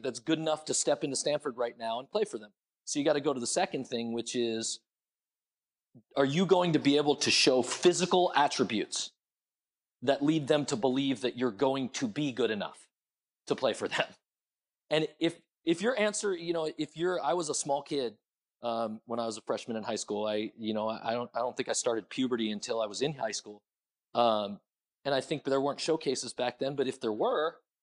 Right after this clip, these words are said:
they wouldn't have done me any good. Um, in fact, they probably would have hurt me. Like, here's this small, you know, small, weak fourteen-year-old who throws a lot of strikes.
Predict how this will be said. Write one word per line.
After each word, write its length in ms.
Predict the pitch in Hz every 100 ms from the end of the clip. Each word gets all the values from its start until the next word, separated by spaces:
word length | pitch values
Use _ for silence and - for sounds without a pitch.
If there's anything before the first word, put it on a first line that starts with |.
| _
they 100 | 180
wouldn't 160 | 233 302
have 80 | 190
done 180 | 196 214
me 120 | 190
any 120 | 143
good. 360 | 117 247 - - _ _ _ _ _ _ _ _ _ _ -
Um, 360 | 131 120 113 -
in 100 | 151
fact, 300 | - 165 -
they 80 | 160
probably 280 | 190 170 165
would 140 | 156
have 80 | -
hurt 240 | 202 -
me. 160 | 117 110
Like, 200 | 117 -
here's 240 | 143 151
this 160 | 139 127
small, 680 | - 147 135 139 139 127 _ _ _ _
you 100 | 127
know, 240 | 123 123 123
small, 420 | - 147 151 147
weak 220 | 143 135
fourteen-year-old 680 | - 135 131 135 131 127 123
who 60 | 123
throws 260 | 131 127
a 60 | 123
lot 140 | 113
of 60 | 110
strikes. 580 | - 214 127 - -